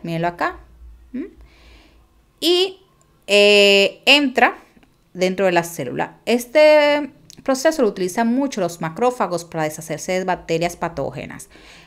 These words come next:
En la pinocitosis, que es esto aquí, es lo mismo, pero en vez de partículas grandes, son materiales disueltos,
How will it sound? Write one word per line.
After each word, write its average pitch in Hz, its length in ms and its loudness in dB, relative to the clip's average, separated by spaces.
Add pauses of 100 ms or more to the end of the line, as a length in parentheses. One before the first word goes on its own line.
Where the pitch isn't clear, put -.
En 190 100 -4
la 208 160 2
pinocitosis, 233 800 0
que 202 100 -6
es 202 140 -4
esto 214 200 -4
aquí, 311 380 -4 (140)
es 180 160 -4
lo 247 160 4
mismo, 247 500 -2
pero 175 140 2
en 170 140 -2
vez 175 240 0
de 220 720 0 (180)
partículas 233 520 -2
grandes, 247 500 2 (360)
son 208 800 -2
materiales 185 600 0
disueltos, 240 880 0